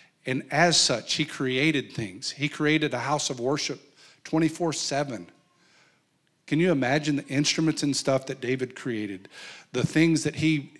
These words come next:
that he provided, the, the, all the nuances. He provided all of that because he was a creative.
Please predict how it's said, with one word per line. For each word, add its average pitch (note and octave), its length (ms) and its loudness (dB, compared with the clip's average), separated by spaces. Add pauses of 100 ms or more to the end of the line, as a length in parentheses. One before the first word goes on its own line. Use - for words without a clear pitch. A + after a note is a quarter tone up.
that C3+ 140 -6
he D#3+ 200 -2
provided, B2+ 840 0 (420)
the, C3 320 0
the, B2 320 0 (200)
all D#3+ 220 6
the D3 120 2
nuances. C3 880 2 (260)
He F3+ 200 0
provided C#3 600 2
all C3+ 220 4
of A#2 120 -2
that F2 300 -8 (500)
because C3 340 -2
he C#3+ 100 0
was A#2 160 -6
a A#2 40 -10
creative. A#2+ 680 -4